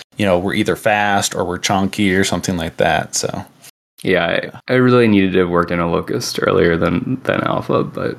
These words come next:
Speaker 2: uh,
Speaker 1: Yeah.
Speaker 2: lessons learned I, I had to do.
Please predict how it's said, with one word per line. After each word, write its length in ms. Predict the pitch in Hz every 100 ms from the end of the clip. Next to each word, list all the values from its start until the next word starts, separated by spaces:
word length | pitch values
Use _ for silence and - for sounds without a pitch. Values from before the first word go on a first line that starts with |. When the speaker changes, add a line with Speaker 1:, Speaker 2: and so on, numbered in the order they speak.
| 156 - - -
Speaker 2:
uh, 200 | - -
Speaker 1:
Yeah. 40 |
Speaker 2:
lessons 360 | - 120 117 104
learned 500 | 104 92 90 92 104
I, 220 | 92 98
I 40 | 92
had 200 | 95 90
to 80 |
do. 360 | 85 85 85 85